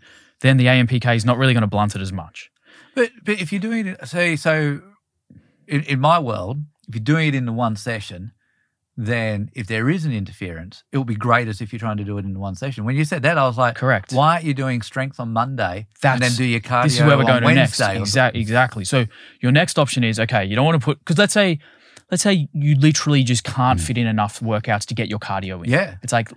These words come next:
Speaker 1: "I'm only gonna get
Speaker 3: Mm.
Speaker 1: to the gym twice this week. I've kind of gotta do all my strength and
Speaker 3: Right.
Speaker 1: cardio in the ones, one or two
Speaker 3: Or
Speaker 1: sessions."
Speaker 3: else my strength volume might go
Speaker 1: The
Speaker 3: down a lot.
Speaker 1: studies
Speaker 2: Yeah.
Speaker 1: show strength first, cardio second is best to limit that interference effect.
Speaker 2: Yeah.
Speaker 1: Right?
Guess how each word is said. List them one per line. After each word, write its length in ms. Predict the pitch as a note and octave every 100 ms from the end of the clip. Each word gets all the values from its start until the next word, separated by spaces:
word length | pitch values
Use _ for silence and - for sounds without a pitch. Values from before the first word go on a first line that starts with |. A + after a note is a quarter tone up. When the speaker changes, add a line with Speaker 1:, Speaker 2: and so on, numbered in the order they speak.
| -
Speaker 1:
"I'm 140 | C3
only 140 | C3+ E3
gonna 140 | D#3
get 140 | C3+
Speaker 3:
Mm. 40 | G2+
Speaker 1:
to 40 |
the 60 | A2+
gym 160 | A2+
twice 260 | G#2+ G#2 G2+
this 180 | G2+ -
week. 160 | G2 F#2+
I've 160 | - -
kind 280 | - C#3 D3
of 60 |
gotta 160 | C3+ A2+
do 260 | A2+ A2 F#2+
all 140 | A#2+ B2+
my 80 | A2
strength 300 | - G2 D#2+
and 140 | -
Speaker 3:
Right. 120 | A2
Speaker 1:
cardio 120 | G#2 G2
in 60 |
the 60 | G2
ones, 320 | F#2+ G2 G2 -
one 180 | G#2+ G#2+
or 60 |
two 120 | G2
Speaker 3:
Or 20 | F#2+
Speaker 1:
sessions." 280 | A#2 G#2+
Speaker 3:
else 320 | G#2 F#2+ - -
my 200 | G2+ F2+
strength 360 | E2 - F#2 E2
volume 400 | F2+ F#2 F2+ E2+
might 220 | E2 E2
go 80 | E2
Speaker 1:
The 60 |
Speaker 3:
down 80 | D#2+
a 20 | -
lot. 60 |
Speaker 1:
studies 420 | D#2 D#3 D#3+ D3
Speaker 2:
Yeah. 100 | A#2+ B2+
Speaker 1:
show 200 | G#2 C3+
strength 380 | - - C#3+ C3
first, 200 | B2 A2
cardio 300 | - G#2+ G2+
second 300 | G2 G2+ D3+
is 120 | C3 F#2 _ _ _
best 420 | A#2 G#2 - - -
to 100 | G#2+
limit 240 | G2+ F#2+
that 100 | G2
interference 440 | F#2 G2 - F2+ -
effect. 340 | - - _
Speaker 2:
Yeah. 180 | - A2
Speaker 1:
Right? 160 | G2